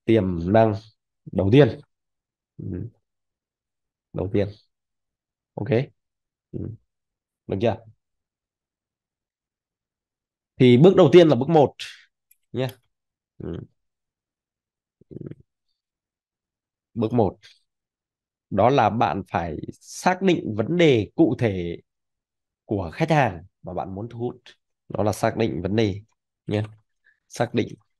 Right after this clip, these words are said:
vấn đề cụ thể. Đề cụ thể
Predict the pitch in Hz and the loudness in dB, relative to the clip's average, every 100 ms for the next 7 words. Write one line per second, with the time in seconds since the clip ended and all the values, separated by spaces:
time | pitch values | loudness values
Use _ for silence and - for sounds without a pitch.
0 | _ _ _ _ _ _ _ _ _ _ | _ _ _ _ _ _ _ _ _ _
1 | - 101 120 143 113 - 95 90 78 - | -6 -4 -2 0 0 -2 -4 -6 -10 -14
2 | _ _ _ _ _ _ _ _ _ _ | _ _ _ _ _ _ _ _ _ _
3 | _ _ _ _ _ _ _ _ _ _ | _ _ _ _ _ _ _ _ _ _
4 | - 98 90 95 _ _ _ _ _ - | -8 -6 -6 -10 _ _ _ _ _ -6
5 | 85 87 82 95 | -4 -2 -6 -6